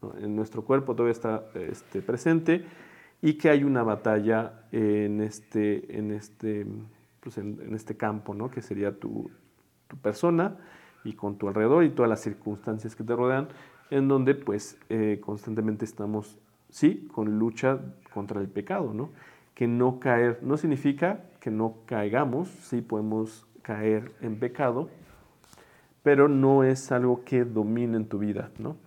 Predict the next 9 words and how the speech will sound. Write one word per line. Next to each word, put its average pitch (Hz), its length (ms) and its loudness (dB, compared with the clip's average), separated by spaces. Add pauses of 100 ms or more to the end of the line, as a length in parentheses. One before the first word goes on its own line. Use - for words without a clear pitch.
(240)
Sí 143 400 2
va 135 140 6
a 135 40 4
estar 135 300 2
presente 135 640 0
mientras 110 380 -4
no 110 140 -2
tengamos, 113 640 -4 (560)
eh, 104 520 0